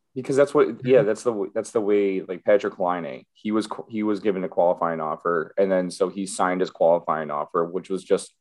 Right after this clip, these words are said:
Speaker 1: an extra year at what he was making
Speaker 2: Seven point five.
Speaker 1: last season.
Speaker 2: Yeah.
Speaker 1: Yeah.
Speaker 2: So I just wanted to verify that if, 'cause that sounds right. But he also
Speaker 1: It,
Speaker 2: has the
Speaker 1: yeah.
Speaker 2: option, he also has the option not to sign, so he could fucking go
Speaker 1: Right,
Speaker 2: overseas
Speaker 1: but he
Speaker 2: if he
Speaker 1: can,
Speaker 2: wants.
Speaker 1: he could go overseas. He could,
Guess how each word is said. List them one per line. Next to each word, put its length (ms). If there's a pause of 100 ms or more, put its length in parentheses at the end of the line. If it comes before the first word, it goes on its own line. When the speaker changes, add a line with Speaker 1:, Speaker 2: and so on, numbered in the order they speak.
Speaker 1:
an 180
extra 400
year 380
at 80
what 140
he 120
was 240
making 420
Speaker 2:
Seven 240
point 140
five. 80
Speaker 1:
last 140
season. 400 (280)
Speaker 2:
Yeah. 320
Speaker 1:
Yeah. 200 (440)
Speaker 2:
So 80
I 60
just 140
wanted 280
to 160
verify 440
that 200
if, 120 (180)
'cause 100
that 180
sounds 380
right. 320 (1900)
But 100
he 80
also 180
Speaker 1:
It, 40
Speaker 2:
has 40
the 80
Speaker 1:
yeah. 60
Speaker 2:
option, 260
he 220
also 220
has 80
the 80
option 260
not 140
to 80
sign, 440
so 260
he 180
could 180
fucking 240
go 120
Speaker 1:
Right, 100
Speaker 2:
overseas 200
Speaker 1:
but 80
he 60
Speaker 2:
if 40
he 120
Speaker 1:
can, 160
Speaker 2:
wants. 260
Speaker 1:
he 80
could 240
go 160
overseas. 600
He 140
could, 600